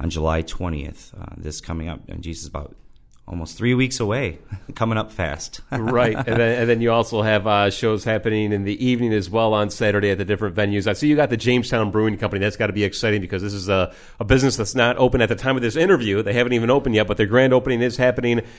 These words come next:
Speaker 2: on, uh, on the eleventh of July, if I'm not mistaken. So less than two weeks later, they're partnering with you. It's great to see you, uh, working with a couple of businesses, a few businesses in the area, including this brand new one.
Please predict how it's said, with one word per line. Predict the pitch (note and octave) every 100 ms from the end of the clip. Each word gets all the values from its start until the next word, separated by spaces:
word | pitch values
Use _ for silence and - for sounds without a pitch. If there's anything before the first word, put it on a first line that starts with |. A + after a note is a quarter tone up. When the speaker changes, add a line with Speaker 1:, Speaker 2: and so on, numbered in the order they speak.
| - -
Speaker 2:
on, | G#2+ G2+ G#2+
uh, | G#2 G2+ G2+ -
on | G#2+ G#2
the | G#2+
eleventh | G#2 B2+ B2 A#2+
of | G#2
July, | A2 A2 B2+
if | A#2
I'm | G#2+
not | G#2 G2+
mistaken. | G2 - G2+ G#2+
So | G2+ G#2+ G2 F#2+ - -
less | E3 D#3
than | C3+
two | E3
weeks | D#3 D3 -
later, | D3+ D3 B2 B2
they're | A#2 C3+
partnering | C3 B2 A#2+ A#2
with | A2+ A2
you. |
It's | A2 -
great | A#2+ A2+
to | F#2+
see | A#2+
you, | G#2+ A2+ A2
uh, | G#2
working | G2+ A2 A#2 G#2
with | G#2
a | G#2 G2
couple | B2+ - G#2+
of | F#2+
businesses, | F2 A2+ A#2 G#2 A2+ F#2
a |
few | - E3
businesses | C3+ A2 G#2 G2+ G2+
in |
the | G#2
area, | G#2 G#2 G2
including | F#2 B2+ A2+
this | G2 F2+
brand | A2 G#2
new | G2+ G#2
one. | E2+